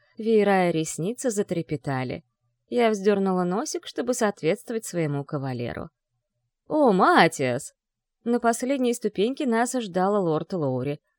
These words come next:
Он горячо приветствовал старика. «Давненько ты не заглядывал к нам». «Если бы не леди Паулина, вы не увидели бы меня ещё лет двадцать». Вновь последовал поцелуй моих пальцев. Отпустив их, лорд Дервик обнял меня за талию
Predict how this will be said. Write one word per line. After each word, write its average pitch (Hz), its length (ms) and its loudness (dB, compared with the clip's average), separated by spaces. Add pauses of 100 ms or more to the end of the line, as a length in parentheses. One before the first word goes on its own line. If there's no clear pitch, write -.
(140)
Он 262 220 -2
горячо 233 380 2
приветствовал 165 680 -2
старика. 147 600 -6 (520)
«Давненько 240 640 2
ты 277 120 -4
не 277 140 -2
заглядывал 175 640 0
к 208 100 -6
нам». 214 260 -2 (880)
«Если 320 460 -2
бы 254 160 2
не 208 160 2
леди 143 240 2
Паулина, 170 640 -4
вы 302 140 0
не 240 100 4
увидели 208 400 2
бы 226 120 2
меня 190 240 2
ещё 151 240 -4
лет 123 200 -2
двадцать». - 600 -8 (440)
Вновь 233 340 -2
последовал 190 600 -2
поцелуй 151 440 -4
моих 127 280 -6
пальцев. - 400 -12 (600)
Отпустив 233 600 -6
их, - 180 -10 (220)
лорд 233 360 0
Дервик 185 380 -2
обнял 147 340 -2
меня 139 260 -4
за 156 120 -4
талию 240 400 -4